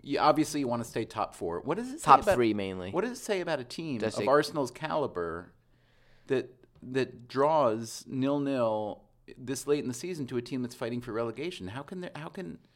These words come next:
Speaker 1: how can a team so seemingly good on paper be so bad against a team
Speaker 2: There's
Speaker 1: that's
Speaker 2: lack
Speaker 1: so
Speaker 2: spirit. They have all season. I think it's just pathetic that in a season where Leicester City is top of the Premier League, no offense to them, it's amazing,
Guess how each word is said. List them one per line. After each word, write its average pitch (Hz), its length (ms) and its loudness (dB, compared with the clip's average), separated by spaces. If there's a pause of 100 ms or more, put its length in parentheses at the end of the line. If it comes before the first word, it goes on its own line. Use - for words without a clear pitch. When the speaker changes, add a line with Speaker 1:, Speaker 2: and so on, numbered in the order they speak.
(340)
Speaker 1:
how 151 120 0
can 180 180 -6
a - 20 -6
team 151 280 -4
so 131 240 0
seemingly 156 600 -2
good 127 160 2
on 123 140 0
paper 131 340 -2
be 107 200 -6
so 107 380 0
bad 104 440 4
against 98 280 -6
a 107 40 -6
team - 140 -6
Speaker 2:
There's 135 100 2
Speaker 1:
that's 107 120 -4
Speaker 2:
lack 135 240 10
Speaker 1:
so - 60 -8
Speaker 2:
spirit. 120 480 4 (380)
They 156 80 2
have 156 160 8
all 143 120 12
season. 120 440 0 (680)
I 151 100 10
think 175 160 4
it's - 180 -2
just 113 260 -8
pathetic 120 420 2
that 123 100 6
in 120 80 4
a 123 40 -2
season 135 380 -2
where 110 240 2 (100)
Leicester 139 380 4
City 110 520 -4
is - 100 -6
top - 180 -8
of 90 60 -12
the 92 80 -4
Premier 92 300 -8
League, 92 260 -8
no 104 100 0
offense 98 280 -4
to 107 60 -6
them, 95 180 -2 (100)
it's - 140 -14
amazing, 98 460 -4